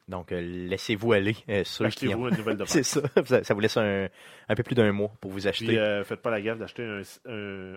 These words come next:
Speaker 2: iPhone six, parce que la prochaine mise à jour, I O S douze,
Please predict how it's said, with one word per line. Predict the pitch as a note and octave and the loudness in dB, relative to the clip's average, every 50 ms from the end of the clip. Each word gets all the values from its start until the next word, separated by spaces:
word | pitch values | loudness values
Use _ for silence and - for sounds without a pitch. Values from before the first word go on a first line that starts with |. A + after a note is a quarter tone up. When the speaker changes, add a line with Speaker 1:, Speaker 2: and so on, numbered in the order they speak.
| - - | -14 -12
Speaker 2:
iPhone | G#2 G2 - A2 G#2 F#2+ | -12 -12 -12 -14 -16 -14
six, | - - - E3 F3+ - - - - _ _ _ - | -12 -10 -8 -8 -8 -10 -16 -20 -20 _ _ _ -10
parce | A#2+ G#2 - - - - - _ _ - | -10 -10 -10 -12 -20 -20 -20 _ _ -18
que | G2 | -16
la | F#2+ F#2 | -16 -16
prochaine | - - - G2+ - A2+ G#2+ | -16 -16 -16 -16 -14 -14 -14
mise | G#2 G2+ G2 | -12 -10 -10
à | F#2 | -8
jour, | F2 A2 A#2 A2+ G#2 G2+ | -8 -8 -10 -10 -8 -6
I | F#2 F#2 F#2+ | -6 -6 -6
O | F#2 F#2+ | -6 -10
S | F#2 F2 - _ - | -10 -12 -14 _ -10
douze, | G2+ G2+ G#2+ A2 A2+ G#2 G2 | -10 -8 -8 -8 -12 -14 -14